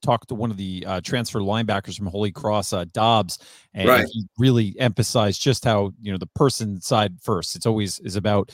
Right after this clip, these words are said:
Speaker 1: you as a person, you as an individual, and, and the human side of sports with Coach Chesney. And, and,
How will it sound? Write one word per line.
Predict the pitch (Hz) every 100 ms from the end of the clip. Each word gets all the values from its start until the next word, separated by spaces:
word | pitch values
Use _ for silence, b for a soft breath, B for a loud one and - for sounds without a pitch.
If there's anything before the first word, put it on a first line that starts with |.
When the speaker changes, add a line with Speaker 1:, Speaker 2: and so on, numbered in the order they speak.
| b b _
Speaker 1:
you | 127
as | 131 110
a |
person, | - 135 120 120
you | 113
as | 123
an | 110
individual, | 120 110 117 107 110 107 -
and, | 101
and | 98 101
the | 98
human | - 143 135
side | - 120
of | 101
sports | - - 107 -
with | 101
Coach | 107 92
Chesney. | - 98 - 92
And, | 90 80
and, | 92